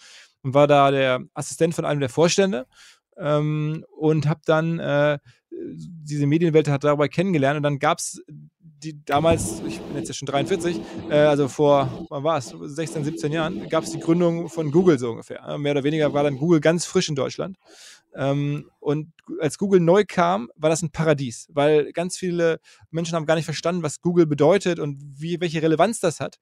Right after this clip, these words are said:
Und es war trotzdem noch so frisch, dass es auch sehr einfach war, mit Websites, die man gerade erst aufgesetzt hatte, äh, bei Google oben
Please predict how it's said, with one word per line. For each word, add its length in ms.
Und 160
es 100
war 100
trotzdem 380
noch 120
so 100
frisch, 240
dass 140
es 100
auch 100
sehr 160
einfach 380
war, 240
mit 160
Websites, 640
die 80
man 120
gerade 280
erst 460
aufgesetzt 440
hatte, 240
äh, 80
bei 160
Google 240
oben 420